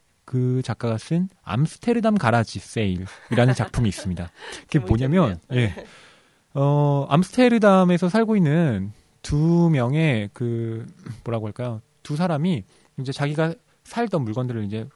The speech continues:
Speaker 1: 그 가라지 세일 하는 거예요.
Speaker 2: 음.
Speaker 1: 파는 거예요, 이렇게. 거기서 일어나는 이제 일들을 쓴 건데,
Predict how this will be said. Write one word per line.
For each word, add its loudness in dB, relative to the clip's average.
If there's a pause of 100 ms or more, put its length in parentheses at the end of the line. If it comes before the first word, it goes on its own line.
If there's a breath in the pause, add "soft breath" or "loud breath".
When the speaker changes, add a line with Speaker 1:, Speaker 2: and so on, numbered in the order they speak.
(140)
Speaker 1:
그 -8
가라지 0
세일 -4
하는 4
거예요. 0
Speaker 2:
음. -18
Speaker 1:
파는 0
거예요, 2
이렇게. -12 (840)
거기서 0
일어나는 -2
이제 -6
일들을 -2
쓴 -2
건데, -2